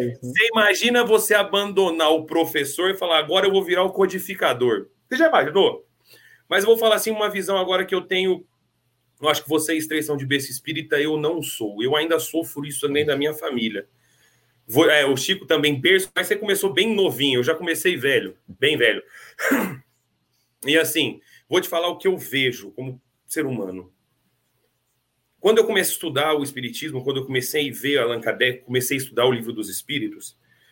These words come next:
Speaker 2: eu encontrei no Livro dos Espíritos, e eu falo isso, falo muito pro Chico e pra todas as outras pessoas que eu faço o estudo do Livro dos Espíritos. É, tem todas as perguntas conscientes, racionais,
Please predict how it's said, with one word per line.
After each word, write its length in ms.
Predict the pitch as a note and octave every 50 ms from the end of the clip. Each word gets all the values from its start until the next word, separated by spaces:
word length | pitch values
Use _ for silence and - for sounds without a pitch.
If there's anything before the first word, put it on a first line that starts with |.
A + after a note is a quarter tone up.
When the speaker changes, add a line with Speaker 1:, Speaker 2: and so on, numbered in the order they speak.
| _ _ _ _ _ _ _ _ -
Speaker 2:
eu 100 | D3 F3
encontrei 600 | G3+ F#3+ F#3+ F#3+ F#3 E3 - - F#3 G3+ G#3 G3+
no 140 | F3+ E3 D#3+
Livro 180 | D#3+ D#3+ D3 D3+
dos 180 | C3+ C#3 B2
Espíritos, 600 | B2 B2 - - D#3+ F3 D3+ C3 B2+ C3 A#2+ -
e 40 | C#3
eu 80 | D3 D3
falo 460 | D3 - - D#3+ D#3+ D#3 C#3+ C#3 D3+
isso, 300 | D#3+ D#3 - - C#3+ C3
falo 280 | C3 - D3 D#3 D#3+
muito 300 | D3+ C#3+ F3+ G#3+ A3 -
pro 80 | - E3
Chico 240 | - - G3+ F#3+ F#3
e 40 | F3+
pra 140 | - E3
todas 260 | E3+ G3+ G#3 G3+ G3+ F3
as 40 |
outras 180 | F3+ F3 D#3+ B2+
pessoas 300 | - D#3 D3+ - E3 D#3+
que 80 | - D#3
eu 80 | D3+
faço 380 | D3+ - - E3 E3 E3 - D#3+
o 20 |
estudo 240 | D#3 - D#3+ D#3 C#3
do 100 | B2+ C#3
Livro 200 | D3+ D3+ C#3 C#3
dos 160 | C3+ C#3+ D3+
Espíritos. 500 | D#3 D#3 - G2 - F#2+ F#2 - - _ _ _ _ _ _ _ _ _ _ _ _ _ _
É, 560 | - C3 C3+ C3+ C3+ C3 C3 C3 C3 - - - _ _ _ _
tem 220 | - G3 G3 F#3
todas 500 | F#3 - - A#3 A#3+ B3 A#3 A3 F#3+ E3
as 140 | F3+ E3+ -
perguntas 680 | - E3+ D3+ D3 C3+ A#2+ C#3 D3+ D#3 D3+ D3 D3 -
conscientes, 1080 | - - _ - F3+ F3+ E3 D#3 - - - C#3+ C#3 D3 D#3+ E3 D3+ D#3 - C3 B2+ -
racionais, 1080 | - - - - F#3 F#3+ F#3+ - - - E3+ D3 C#3 B2+ C3 B2+ C#4 C#4 - - -